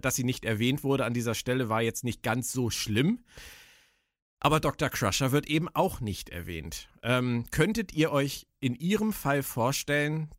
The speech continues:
dass die wirklich irgendwann im Rahmen dieser Serie für tot erklärt wird?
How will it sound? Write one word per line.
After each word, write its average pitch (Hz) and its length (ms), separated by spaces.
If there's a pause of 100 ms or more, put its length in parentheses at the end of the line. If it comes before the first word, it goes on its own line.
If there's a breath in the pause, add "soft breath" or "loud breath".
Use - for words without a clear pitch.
(120)
dass 127 400
die 127 300
wirklich 135 400
irgendwann 139 500
im 117 120
Rahmen 117 500
dieser 151 320
Serie 127 480
für - 320
tot 120 300
erklärt 156 500
wird? 196 260